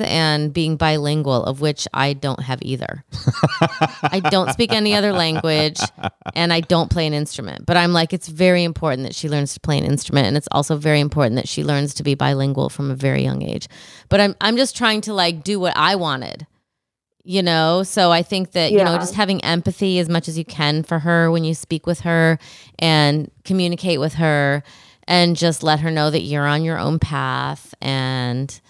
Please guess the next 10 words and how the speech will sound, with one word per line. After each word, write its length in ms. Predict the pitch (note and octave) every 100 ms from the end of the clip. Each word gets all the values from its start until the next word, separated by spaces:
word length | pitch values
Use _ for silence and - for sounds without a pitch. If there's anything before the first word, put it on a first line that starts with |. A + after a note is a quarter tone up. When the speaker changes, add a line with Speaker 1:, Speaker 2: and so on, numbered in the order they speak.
| _ _ _ _ -
Speaker 1:
you 180 | D#3+
know, 320 | D#3+ C#3 C#3 D3+
you, 480 | C#3+ D3 D#3 D3+
but 160 | C#3+ F3
you 160 | D#3+ D3+
really 320 | D#3+ D#3 E3
do 320 | E3 D#3+ D#3+
respect 560 | D#3+ - - C#3 - -
her 540 | C#3+ C#3 C#3 C#3+ D#3
and 360 | D3 C3+ C#3